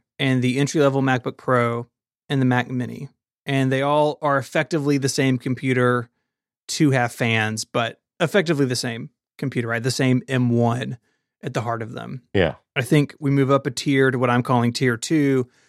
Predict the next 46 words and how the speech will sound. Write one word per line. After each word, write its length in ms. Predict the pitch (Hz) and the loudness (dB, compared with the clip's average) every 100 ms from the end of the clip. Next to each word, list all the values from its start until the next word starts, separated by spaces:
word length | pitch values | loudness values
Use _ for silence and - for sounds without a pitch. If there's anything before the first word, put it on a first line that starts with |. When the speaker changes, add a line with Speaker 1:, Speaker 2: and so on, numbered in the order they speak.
| _ _ - | _ _ -2
Speaker 1:
I 80 | 147 | 0
don't 160 | 143 | 2
know 80 | 139 | 0
if 80 | 123 | 0
this 160 | 131 | -2
would 100 | 139 | -2
be 120 | 123 117 | -2 0
the 180 | 123 | -2
M 220 | 127 123 117 | -2 -4 -4
two 560 | - 143 131 127 123 123 | -2 2 2 2 0 -2
or 80 | |
the 180 | 117 120 | -8 -6
M 200 | 131 127 | -4 -2
one 180 | 120 117 139 | -2 -2 0
X. 360 | 127 123 - | 0 0 -4
I 40 | 120 | -6
mean, 240 | 110 107 - | -6 -6 -2
who 120 | 131 | 2
knows 240 | 120 113 | 4 2
about 220 | 110 110 | 0 -4
the 60 | 127 | -4
branding? 640 | 113 110 110 113 110 107 107 _ _ _ _ _ _ | -6 -4 -2 -2 -2 -4 -10 _ _ _ _ _ _
But 360 | 156 131 117 113 _ _ _ | 0 2 2 -2 _ _ _
I 100 | 139 | -2
think 240 | 131 170 156 | 2 2 2
it's 160 | 135 | 0
a 80 | 139 | -2
pretty 400 | 120 - 170 156 | -4 -2 2 2
safe 320 | 147 151 135 131 | 2 0 0 0
bet 300 | 127 127 123 | 2 2 0
that 100 | 113 | -2
we 140 | 127 | 0
would 180 | 120 117 | 0 0
see 560 | - 127 120 117 117 - | -2 0 0 0 -4 -6
the 160 | 135 | -2
next 480 | 131 131 131 - - - - | 2 2 0 -4 -12 -14 -6
level 420 | 127 117 113 117 | 0 0 0 -2
up, 320 | 131 117 - - | -2 -2 -4 -12
maybe 360 | 147 151 202 160 | -2 0 0 0
even 200 | 143 127 | 0 -2
early 340 | 135 131 127 120 | 0 0 2 0
next 360 | 117 117 - | -4 -6 -6
year, 280 | 123 110 110 | -6 -6 -6
of 380 | 117 110 110 - _ _ _ _ _ - | -4 -4 -6 -10 _ _ _ _ _ -6
the 100 | 131 | -4
four-port 880 | - 147 147 120 147 127 123 - | 0 2 2 2 -2 0 0 -4